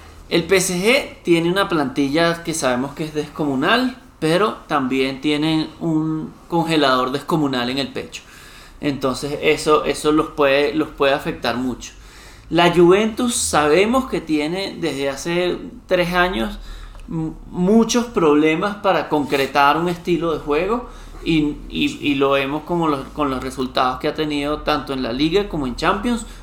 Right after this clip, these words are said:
No ha sido un equipo vistoso, no han tenido buenos resultados. Tienen unas incorporaciones interesantes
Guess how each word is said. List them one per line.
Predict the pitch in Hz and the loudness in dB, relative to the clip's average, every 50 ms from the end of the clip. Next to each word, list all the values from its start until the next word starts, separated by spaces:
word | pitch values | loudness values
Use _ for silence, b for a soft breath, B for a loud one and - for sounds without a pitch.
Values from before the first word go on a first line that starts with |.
| B B - - | B B -12 -2
No | 151 165 202 233 240 220 | 2 4 4 4 4 2
ha | 190 175 | 0 -2
sido | - 190 170 170 | -2 -2 -2 -2
un | 170 165 | -2 -4
equipo | 165 165 156 - - 160 | -6 -8 -8 -6 -4 -2
vistoso, | 156 135 - - - 143 143 160 - - 196 208 202 B B B B B B B - | -2 -4 -4 -4 -2 -2 -2 -2 -2 -4 -6 -6 -6 B B B B B B B -12
no | 151 147 151 151 160 160 160 165 175 180 | -8 -6 -2 0 2 2 4 4 4 4
han | 175 165 165 | 4 2 0
tenido | 175 160 156 151 151 156 | -2 -2 -2 -2 -2 -2
buenos | 151 151 151 151 151 160 | -2 -4 -4 -4 -6 -8
resultados. | 160 143 - 135 120 120 - 156 180 214 240 247 240 - B B B B B B B B B B B - - - - - - - - - - - - - - | -8 -8 -8 -8 -8 -4 0 2 2 2 2 0 -2 -6 B B B B B B B B B B B -20 -20 -20 -20 -20 -20 -20 -20 -20 -20 -20 -20 -12 0
Tienen | - 226 233 226 226 247 254 247 | 4 6 8 8 8 6 6 4
unas | 240 233 233 233 | 4 6 6 6
incorporaciones | 233 220 - 196 180 151 156 151 143 135 - 147 139 147 165 | 6 6 6 4 2 4 4 2 2 2 2 0 0 0 0
interesantes | 175 180 175 - 170 147 131 123 - - 156 165 175 170 - 208 196 | -2 -2 0 0 0 0 0 0 0 2 2 2 2 2 0 0 -2